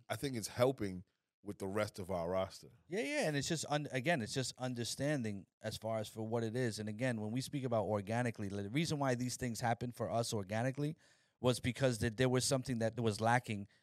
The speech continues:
Speaker 2: somewhere else.
Speaker 1: Yep.
Speaker 2: Right? Like, there was no, um, and people will say, like I said, I always say business is always personal. We're dealing with people, right? We're always people first. We're creative first, right? And a lot of these places were numbers first,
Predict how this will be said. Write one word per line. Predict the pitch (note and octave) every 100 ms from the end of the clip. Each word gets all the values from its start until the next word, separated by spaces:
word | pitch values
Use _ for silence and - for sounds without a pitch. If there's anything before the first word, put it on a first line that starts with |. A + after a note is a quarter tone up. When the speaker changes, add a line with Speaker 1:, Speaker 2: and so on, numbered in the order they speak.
| _
Speaker 2:
somewhere | - C#3+ A#2 A2+ A2
else. | G#2+ - -
Speaker 1:
Yep. | G2+ B2 - _ G2+
Speaker 2:
Right? | A2 C3 - _ -
Like, | A2+ A2 G2+ - _ -
there | A#2+
was | B2 A#2 G#2+
no, | B2+ C3 B2+ A#2 - - _ _ _ -
um, | A2 G#2+ G2+ F#2+ E2+ - _ _ A#2+
and | A#2
people | D3 C#3 B2 A#2
will | A2+
say, | - A2+
like | G2+ G2
I |
said, | G2 F#2+ D#2+
I | A2+
always | A2 G#2+
say | G#2
business | G2 G2 G2
is | F#2 G#2+
always | G2+ -
personal. | A2 G2+ F#2+ F#2
We're |
dealing | G2 G#2 G2
with | F#2 -
people, | A2+ G2+ F#2+
right? | G#2
We're | G#2+ C3+
always | B2+ B2+ A#2+
people | - C#3+ C#3 A2
first. | - F#2+ -
We're | A2
creative | - A#2+ A#2+ A2+
first, | - G2+ G2
right? | A2+ G#2+
And | G2
a | G2+
lot | A2+ C3
of | C3
these | B2 -
places | D3 C#3+ G#2+ G#2
were | G#2+
numbers | D3 C3 G2 -
first, | - - -